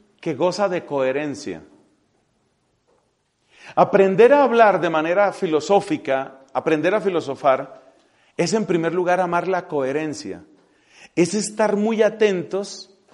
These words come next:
a que aquello que se dice luego no se niega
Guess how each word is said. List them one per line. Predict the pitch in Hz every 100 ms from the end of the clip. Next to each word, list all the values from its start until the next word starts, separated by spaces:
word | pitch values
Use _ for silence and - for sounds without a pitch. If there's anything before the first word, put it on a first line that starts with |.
| _ _ _ _ _
a | 143 156 160
que | 175
aquello | 143 - 220 233 277
que | 226
se | 185 170
dice | 151 196 - 151 170 - _ _ _ _
luego | 143 170 190
no | 190 175
se | 180
niega | 180 196 135 123 131